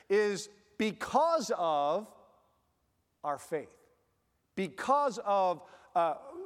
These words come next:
recognizing the Creator, which means if there is a Creator and we're not the result of, uh, an ev-, evolutionary explosion of some sort,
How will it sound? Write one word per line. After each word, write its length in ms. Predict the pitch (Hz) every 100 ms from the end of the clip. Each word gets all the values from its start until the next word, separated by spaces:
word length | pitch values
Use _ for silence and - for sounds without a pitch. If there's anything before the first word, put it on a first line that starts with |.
| 320 -
recognizing 760 | 170 247 294 247 226 214 185
the 100 | 185
Creator, 1040 | 170 - 202 196 247 240 - 311 262 185 202 -
which 200 | 196 208
means 340 | 208 240 226 -
if 180 | 233 226
there 160 | 233 233
is 300 | 240 359 339
a 80 |
Creator 600 | 285 285 240 190 185 202 -
and 140 | 190
we're 120 | 196 208
not 220 | 294 320
the 100 | 294
result 440 | 262 208 254 233
of, 260 | 233 208 156 - - _
uh, 160 | 208 190
an 160 | 202 208
ev-, 320 | 214 220 233
evolutionary 640 | 254 254 254 226 233 233 196
explosion 640 | - - 214 277 208 196
of 100 | 160
some 200 | - 156
sort, 380 | - 147 143